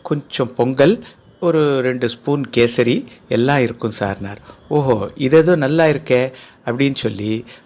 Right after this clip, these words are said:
நாற்பத்தஞ்சு ரூபாய்க்கு அந்த காம்போவையே சாப்பிட்டோம். அதுக்கப்புறம் ரெண்டு மூணு நாள் கழிச்சு என்னுடைய நண்பர், பால்யகால நண்பர் அவரு,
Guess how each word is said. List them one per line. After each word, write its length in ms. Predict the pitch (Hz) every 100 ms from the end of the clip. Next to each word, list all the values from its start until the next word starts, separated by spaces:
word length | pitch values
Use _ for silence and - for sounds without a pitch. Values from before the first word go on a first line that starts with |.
| -
நாற்பத்தஞ்சு 680 | 120 - 202 196 170 113
ரூபாய்க்கு 580 | 104 104 107 104 - 107 107 - - -
அந்த 200 | 123 117 113
காம்போவையே 680 | 110 117 131 127 117 110 131
சாப்பிட்டோம். 580 | - 208 - - - - _ _ - _ _ _ _ _ _ _ _ _ -
அதுக்கப்புறம் 680 | 120 160 160 139 311 240 117 123
ரெண்டு 280 | 143 139 156
மூணு 160 | 170 147
நாள் 240 | 127 196
கழிச்சு 440 | - 113 110 - 143 98 110 - - _ -
என்னுடைய 500 | 139 127 117 110 101 101 104 - - _ -
நண்பர், 480 | 113 110 180 180 - - _ _ _ _ _ - _ - _ _ -
பால்யகால 580 | 113 131 139 127 131 151
நண்பர் 400 | 113 117 120 110
அவரு, 260 | 101 107